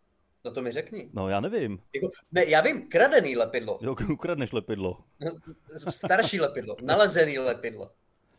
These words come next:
Speaker 2: A tak ka-, každý doma najde nějaký lepidlo.
Speaker 1: No a musíš mít doma, že jo, abys ho našel.
Speaker 2: No, musíš mít nějaký doma. Tak u někoho doma, to je jedno.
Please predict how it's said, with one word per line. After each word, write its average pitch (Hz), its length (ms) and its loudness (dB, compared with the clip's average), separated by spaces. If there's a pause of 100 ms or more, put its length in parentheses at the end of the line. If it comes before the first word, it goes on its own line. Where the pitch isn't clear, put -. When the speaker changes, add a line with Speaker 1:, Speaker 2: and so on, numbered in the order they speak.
(120)
Speaker 2:
A - 80 -6
tak 117 140 0
ka-, 110 300 -16
každý 120 300 -2
doma 160 200 -2
najde 135 200 0
nějaký 120 280 -4
lepidlo. 98 500 -6 (1400)
Speaker 1:
No 127 100 0
a 135 60 2
musíš 147 240 -8
mít 165 180 -6
doma, 175 220 2
že 123 140 -6
jo, 104 80 -2
abys 110 200 -8
ho 113 80 -4
našel. 104 340 -10
Speaker 2:
No, 123 340 -10 (220)
musíš 139 260 -10
mít 143 120 -10
nějaký 139 240 -10
doma. 123 360 -8
Tak - 200 -8
u 151 40 -2
někoho 151 320 0
doma, 98 380 -2
to - 60 -10
je 101 60 -4
jedno. 101 380 -8